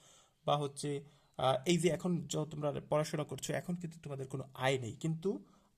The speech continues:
বা সামান্য আয় আছে, কিন্তু তারপরও ভোগ করতে হয়। অর্থাৎ যেটা তুমি ভোগ করো সেই আয়টা কিন্তু তোমাদের নেই। তাহলে একটা অংশ ঋণ করে অথবা, আহ, অন্য জায়গা থেকে ভোগ করতে হয়, বা জীবনের শেষ পর্যায়ে কিন্তু মানুষের ওই পরিমাণ আয় থাকে না,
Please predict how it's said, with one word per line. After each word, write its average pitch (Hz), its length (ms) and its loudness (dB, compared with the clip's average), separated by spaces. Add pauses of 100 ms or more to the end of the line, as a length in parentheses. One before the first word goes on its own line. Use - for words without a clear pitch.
বা 151 120 6
সামান্য 185 400 4
আয় 113 200 0
আছে, - 200 -6 (220)
কিন্তু 156 180 -4
তারপরও 170 400 4
ভোগ 139 220 -2 (100)
করতে - 220 -6
হয়। 123 100 2
অর্থাৎ 160 280 0
যেটা 165 240 4
তুমি 214 200 -2
ভোগ 160 280 0
করো 214 180 2
সেই 185 220 0 (200)
আয়টা 160 220 0
কিন্তু 190 260 -6
তোমাদের 185 320 -2
নেই। 180 300 4 (580)
তাহলে 175 240 8
একটা 170 320 6
অংশ 202 200 4
ঋণ 190 400 6
করে 202 200 10 (180)
অথবা, 165 420 8 (640)
আহ, 143 160 6 (120)
অন্য 208 180 6
জায়গা 160 280 4
থেকে - 240 -4
ভোগ 131 180 -4 (100)
করতে - 260 -4
হয়, 110 180 -10 (120)
বা 151 100 10
জীবনের 175 420 4
শেষ 233 340 -2
পর্যায়ে 190 360 2
কিন্তু 180 240 -2
মানুষের 160 380 -2 (200)
ওই 156 120 -2
পরিমাণ 156 320 -2 (100)
আয় 123 160 0
থাকে - 240 -8
না, 165 120 2